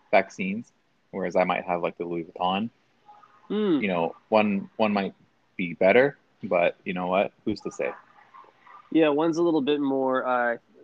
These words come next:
Speaker 2: like, alternative, I guess you could say.
Speaker 1: Mm-hmm.
Speaker 2: And the other's a bit more, like, mainstream successful, but,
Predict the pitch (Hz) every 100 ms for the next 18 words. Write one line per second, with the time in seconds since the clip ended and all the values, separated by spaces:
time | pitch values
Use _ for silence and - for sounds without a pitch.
0 | 151 135 123 - 127 - 131 160 185 180
1 | 147 151 156 170 160 - 185 190 - -
2 | _ - - - _ _ _ _ 110 95
3 | 113 - 135 131 131 131 127 135 131 127
4 | 123 - 123 123 120 - 127 117 - 113
5 | 120 120 - - 131 120 120 110 -